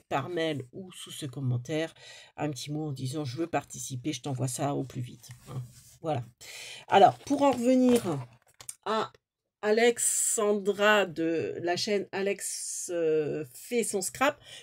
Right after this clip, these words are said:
je t'ai envoyé aujourd'hui ma participation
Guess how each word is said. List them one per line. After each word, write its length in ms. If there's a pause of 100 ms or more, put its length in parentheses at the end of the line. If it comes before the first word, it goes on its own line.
je 160
t'ai 160
envoyé 560
aujourd'hui 640
ma 160
participation 920